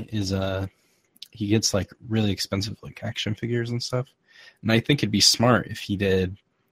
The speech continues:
like, product reviews, 'cause, just 'cause, like, he's really insightful. I'm more of, like, an advisor at this point. Like, this, this is where I'm coming <laughs> from.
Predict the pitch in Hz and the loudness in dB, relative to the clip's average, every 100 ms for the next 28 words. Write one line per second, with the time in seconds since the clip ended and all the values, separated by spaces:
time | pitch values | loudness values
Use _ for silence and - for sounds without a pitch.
0 | _ - - - 101 92 - 95 113 147 | _ -20 -6 0 2 2 -2 -12 -10 -10
1 | 120 - - _ 95 101 - - - 101 | -8 -8 -10 _ -8 -6 -2 0 2 0
2 | 98 101 - _ _ _ _ _ - 95 | 0 -2 -6 _ _ _ _ _ -8 -6
3 | 90 90 90 - 101 - 98 92 90 - | -2 -2 -4 -2 -4 -4 -4 -4 -6 -10
4 | _ _ _ _ _ _ 110 131 147 117 | _ _ _ _ _ _ 4 6 8 6
5 | 101 95 101 95 98 95 98 107 - - | 4 2 4 4 2 0 0 -2 -2 -6
6 | - 113 - 117 104 98 101 - - 110 | -2 -2 -2 -6 -6 -4 -4 -6 -6 -4
7 | 104 104 101 95 104 - - - | 0 0 -2 -2 -2 -2 -4 -4